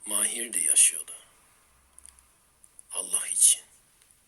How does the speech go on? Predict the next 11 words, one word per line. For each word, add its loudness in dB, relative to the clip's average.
Namusu, 4
şerefi 0
için. 0
Ve -8
bir -2
gün -10
gelecek, -6
bunları -6
yapanların -10
hepsini 6
cehennemin -6